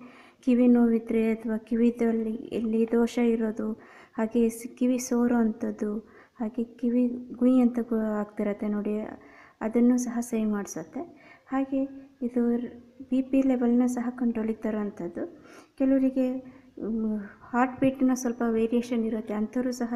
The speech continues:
ಇದನ್ನ ಮಾಡಿರೋದು ತುಂಬ help ಆಗತ್ತೆ. ಹಾಗೆ ಇದು ಮೈಗ್ರೇನಿಗೆ ಮತ್ತು ಮೇಯ್ನಾಗಿ ಇದು help ಆಗುವಂಥದ್ದು calcium deficiency. ಇದನ್ನ ಮಾಡ್ತಾ ಬಂದರೆ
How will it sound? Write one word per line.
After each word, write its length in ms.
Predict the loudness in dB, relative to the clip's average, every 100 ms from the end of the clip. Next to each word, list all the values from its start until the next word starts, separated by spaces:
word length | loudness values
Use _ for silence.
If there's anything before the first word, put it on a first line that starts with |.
| -4
ಇದನ್ನ 240 | -4 -4
ಮಾಡಿರೋದು 420 | -4 -6 -8 -8
ತುಂಬ 200 | -6 -6
help 360 | -6 -8 -10 -12
ಆಗತ್ತೆ. 640 | -12 -12 -14 -16 -18 -20 -20 -20 -6
ಹಾಗೆ 600 | -4 -2 -4 -6 -14 -20 _
ಇದು 200 | -2 0 0 0 -4 -12 -20 _ _ _
ಮೈಗ್ರೇನಿಗೆ 800 | 2 4 2 2 4 4 2 0
ಮತ್ತು 600 | 2 0 0 -6 -6 0
ಮೇಯ್ನಾಗಿ 480 | 4 8 8 8 4
ಇದು 120 | 2 0 0 0 0 0 -2 -2
help 280 | -2 -2 -2
ಆಗುವಂಥದ್ದು 560 | -2 -2 -4 -6 -6
calcium 420 | -2 -4 0 0
deficiency. 640 | 2 -2 -4 -6 -8 -6 -8 -8 -12 -20 -20 -12
ಇದನ್ನ 240 | 0 4 6
ಮಾಡ್ತಾ 460 | 8 6 2 0 0
ಬಂದರೆ 420 | 4 2 2 0